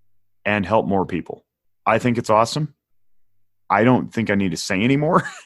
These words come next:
<laughs> but I'm already bought in. So, uh, Mike, what do you think a mental health professional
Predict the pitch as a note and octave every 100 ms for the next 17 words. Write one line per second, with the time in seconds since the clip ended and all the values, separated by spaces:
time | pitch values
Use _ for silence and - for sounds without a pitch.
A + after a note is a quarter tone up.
0 | - - - - - A2+ F2+ B2 C3 A#2
1 | G2+ G#2+ G2 F2 D2 - A2 - - -
2 | B2+ - G2+ G2 F#2+ A#2 A#2 - A2+ C3
3 | A2+ - F#2+ F2+ F#2 F2 F2+ D#2+ - -
4 | F2+ - F#2 E2+